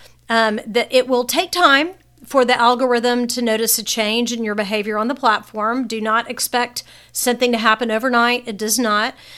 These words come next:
I tell, I tell folks, I think this is probably pretty fair industry, um, a-, agreement, that at least thirty, forty-five, maybe even sixty days for the algorithm to really notice a change in your behavior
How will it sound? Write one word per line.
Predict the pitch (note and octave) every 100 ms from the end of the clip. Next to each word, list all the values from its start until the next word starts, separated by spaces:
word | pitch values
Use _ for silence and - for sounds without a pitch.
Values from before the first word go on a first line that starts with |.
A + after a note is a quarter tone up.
| - -
I | A3
tell, | - A3 A#3+ A#3+ B3 C4
I | A3+
tell | A3 B3 C4+
folks, | - C#4 C#4+ C#4 A3+
I |
think | A#3+ A#3
this | A3+ A3+
is | A3
probably | A#3+ A3+ A3 A3 A#3 - A#3+
pretty | A3 A#3+
fair | A3 A#3 A3+ A3+
industry, | A3+ A3 G#3+ A#3+ A#3 A3+ A3+ A#3 B3+ - - A#3+
um, | A3 G#3+ G#3+ -
a-, | A#3+ B3+
agreement, | A#3 A3+ C4+ C4+ G#3 A#3+ - - - - _
that | A3+ A#3
at | C4 B3+ C#4
least | D4 D#4+ D#4+ - -
thirty, | C#4 C#4+ D4 D4+
forty-five, | D4 C#4+ C4+ C#4 C#4 B3 B3 B3 A#3
maybe | C4 C#4 D4
even | C4+ B3+ B3
sixty | A#3+ B3 A#3+ - A#3
days | G#3+ G3+ F3 - - -
for | - B3+ A#3+
the | A#3+ A#3+
algorithm | A#3 B3 B3 A#3+ A#3 A#3+ A#3+
to | - G#3+
really | G#3 C4 C#4+ C#4+ C#4+ C#4+ C4+
notice | C4 B3 A3 G#3+
a | -
change | A3 - A3+ A#3+ A#3+
in | A#3+ G#3
your | G3+
behavior | G#3+ G#3 A#3 A#3+ C4+ C#4